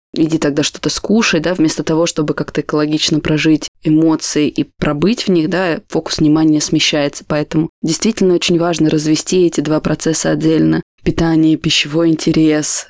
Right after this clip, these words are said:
отношения с едой отдельно, контакт с телом, с чувствами, переживаниями отдельно. Поэтому очень радостно, что, несмотря на то, что ты говоришь, я радуюсь и разрешаю ребенку проживать эмоции, капризы, это не означает, что я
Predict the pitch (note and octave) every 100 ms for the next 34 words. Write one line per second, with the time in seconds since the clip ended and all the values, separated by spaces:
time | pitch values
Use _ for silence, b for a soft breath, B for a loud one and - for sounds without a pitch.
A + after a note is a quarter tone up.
0 | - D3+ - D#3 - D#3 D#3 - E3 D3+
1 | D3+ D#3 - - E3+ F3 G#3 F#3 D#3+ -
2 | D3+ D#3 D3 - - - E3 D#3 D3 D3
3 | - - D#3 - C#3+ C#3 C3+ D#3 D#3 F3
4 | G3 D#3 D3+ D#3 D3 D3 - - E3 D#3+
5 | D#3+ D#3 D3+ - G3 G3+ F3+ G3 F#3+ D#3+
6 | - D3+ - D3+ C#3+ - D3+ D3+ D#3 D#3+
7 | D3+ D3+ - - D3 D3 D3 D3 - D#3+
8 | D3+ D3+ - - F3+ F#3 E3+ D3+ E3 D#3+
9 | D#3+ F3 F3 D#3 E3 D#3+ D#3+ D3+ - D3+
10 | D#3 D#3+ D#3 D#3 - F3 F3 D#3+ - D#3+
11 | D#3 - B3 C#4 F#3 E3 E3+ E3+ E3+ -
12 | F3 E3 - D#3+ D#3+